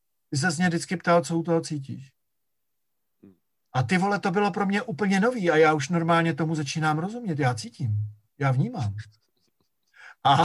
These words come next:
<laughs> děkuju. A <laughs> takže i proto já za těch dvanáct let vím, že to je všechno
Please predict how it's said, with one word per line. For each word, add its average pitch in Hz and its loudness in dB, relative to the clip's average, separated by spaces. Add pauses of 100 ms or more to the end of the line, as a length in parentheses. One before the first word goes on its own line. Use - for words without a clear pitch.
<laughs> - -4
děkuju. 165 0 (460)
A 151 8 (360)
<laughs> - -16
takže 170 6 (200)
i 160 -6
proto 175 2
já 165 4
za 165 0
těch 175 0
dvanáct 180 2
let 180 -4
vím, 180 -4
že 175 -2
to 180 -4
je 170 0
všechno 170 -6